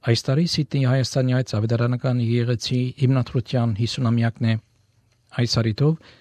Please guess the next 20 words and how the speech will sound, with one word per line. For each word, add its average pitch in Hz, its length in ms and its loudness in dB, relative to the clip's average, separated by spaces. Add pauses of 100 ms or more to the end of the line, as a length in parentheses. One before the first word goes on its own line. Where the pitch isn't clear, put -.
(140)
հիսունամյա 139 580 0
հոբելյանական 123 720 0 (100)
ցերնակներու 123 600 -2
շարքին 123 520 -2
եկեղեցին 120 600 0
կազմակերպած 113 760 -2
է 127 80 -2 (220)
թատերական 127 600 -2
հոգևոր 113 580 -2 (100)
ներկայացումը 117 840 0 (280)
«Գուզես 120 420 0
ապրիլ» 117 380 -2
խորագրով, 113 540 0 (260)
որ 117 220 2
տեղի 123 240 0
պիտի 120 200 0
ունենա 120 320 0
շաբաթ 131 460 -2
տասներկու 113 580 0
մարտ 127 280 -4